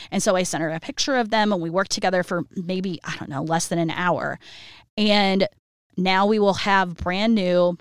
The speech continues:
made from Southern Iowa, s-, these salad paddles for us to send to her clients that's gonna talk about how we shopped local, her brand, um,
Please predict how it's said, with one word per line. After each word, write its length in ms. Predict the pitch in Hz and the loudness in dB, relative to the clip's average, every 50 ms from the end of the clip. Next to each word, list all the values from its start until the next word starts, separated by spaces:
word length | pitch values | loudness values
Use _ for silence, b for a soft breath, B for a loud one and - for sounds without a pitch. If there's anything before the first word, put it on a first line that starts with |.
| _ _ - | _ _ -2
made 460 | 185 190 190 190 190 196 202 202 - | 0 2 4 4 4 4 2 0 -2
from 320 | - 202 196 190 190 190 - - - - | -2 0 0 2 2 0 -2 -6 -6 -6
Southern 560 | - - - - - 175 - 196 254 247 247 | -4 -2 -2 -2 -2 -2 -2 -2 0 2 2
Iowa, 640 | 254 254 226 202 190 175 175 170 170 165 170 180 - b b b b b b - | 4 4 4 4 2 2 2 2 2 0 0 -2 -4 b b b b b b -12
s-, 80 | - - | -8 -6
these 240 | 180 208 185 175 | -4 -4 -2 -2
salad 460 | - - 240 240 262 254 233 208 185 - | -2 2 6 6 6 6 6 4 2 0
paddles 520 | - - 139 151 151 147 147 147 151 - | -2 -2 -2 -2 -2 -2 -2 -2 -2 -2
for 180 | - 202 - - | 0 0 0 0
us 220 | 175 180 - - | 0 -2 -2 -4
to 120 | - 196 175 | -4 -4 -4
send 440 | - - - 220 202 190 185 185 - | -4 -2 0 2 2 2 0 0 0
to 160 | - 196 180 | 0 0 0
her 140 | 175 185 170 | 0 0 -2
clients 560 | - - - 277 277 240 180 175 170 - - B B B B B | -4 -4 -2 0 0 0 0 0 -2 -2 -6 B B B B B
that's 180 | B 214 - - | B -8 -4 0
gonna 200 | - 214 214 214 | 2 2 2 2
talk 320 | - - - 214 214 - | 0 2 2 2 2 2
about 320 | 202 180 190 185 175 160 - | 2 2 2 2 2 0 -2
how 280 | - - 175 175 180 180 | -2 0 2 2 2 2
we 140 | 180 175 160 | 2 0 -2
shopped 340 | - - - - - - | -2 -2 -4 -4 -6 -4
local, 560 | - 190 196 202 - - 233 226 220 220 208 _ _ _ _ _ | 0 2 2 2 2 2 2 2 2 0 -2 _ _ _ _ _
her 180 | - - - 165 | -14 -8 -8 -6
brand, 500 | 165 - 165 170 180 185 180 180 180 170 B B B B B B B B - | -6 -4 -2 -2 0 0 0 0 -2 -4 B B B B B B B B 2
um, 340 | 190 185 180 175 170 - | 2 4 2 2 -2 -6